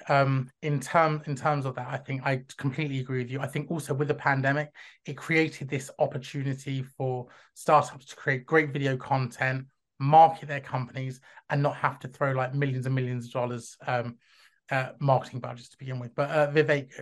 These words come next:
it's been fantastic having you with us today. Uh, Vivek, uh, Ramaswamy, uh, partner at Madrona, Madrona. Great to have you, and thank you so much for joining us.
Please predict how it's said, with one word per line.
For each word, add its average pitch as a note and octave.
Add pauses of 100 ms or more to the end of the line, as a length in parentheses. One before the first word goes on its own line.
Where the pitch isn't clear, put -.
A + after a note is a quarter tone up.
(120)
it's D#3
been C#3+
fantastic D3+
having C#3+
you C#3
with C3+
us C3+
today. C#3 (280)
Uh, C#3
Vivek, C#3+
uh, D3
Ramaswamy, D#3 (100)
uh, C3 (300)
partner D3
at C3+
Madrona, D3+ (160)
Madrona. E3+ (640)
Great D3
to -
have -
you, C3
and A#2+
thank D3+
you -
so -
much C#3+
for -
joining D3+
us. -